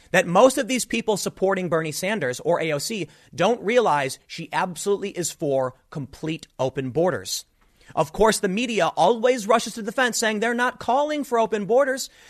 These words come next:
They're just saying a moratorium on deportations, decriminalize border crossings, and get rid of the border guards. Which, come on, that's open borders. To me, one of the most insane things is A O C's opposition to Joe Rogan's endorsement. This is a level of ideological,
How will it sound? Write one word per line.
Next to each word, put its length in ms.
They're 180
just 240
saying 300
a 40
moratorium 460
on 80
deportations, 720
decriminalize 460
border 220
crossings, 380
and 120
get 80
rid 80
of 20
the 60
border 260
guards. 480
Which, 180
come 140
on, 180
that's 300
open 320
borders. 480
To 80
me, 140
one 120
of 40
the 60
most 220
insane 540
things 540
is 400
A 160
O 100
C's 360
opposition 720
to 80
Joe 200
Rogan's 360
endorsement. 560
This 300
is 80
a 60
level 420
of 160
ideological, 680